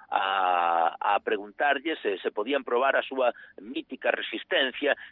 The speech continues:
se aceptaría recibir uns puñetazos para demostrar que era tan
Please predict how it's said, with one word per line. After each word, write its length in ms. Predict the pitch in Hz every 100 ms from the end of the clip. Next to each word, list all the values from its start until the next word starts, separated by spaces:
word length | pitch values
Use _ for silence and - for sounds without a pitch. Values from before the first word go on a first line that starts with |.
| -
se 80 | 139
aceptaría 560 | 120 131 - 131 156 156
recibir 480 | 156 - 143 165 - - _
uns 160 | 320 339 -
puñetazos 680 | 285 202 135 196 165 160 -
para 160 | 123
demostrar 480 | 117 120 117 143 147
que 80 | -
era 160 | 131 131
tan 240 | 135 123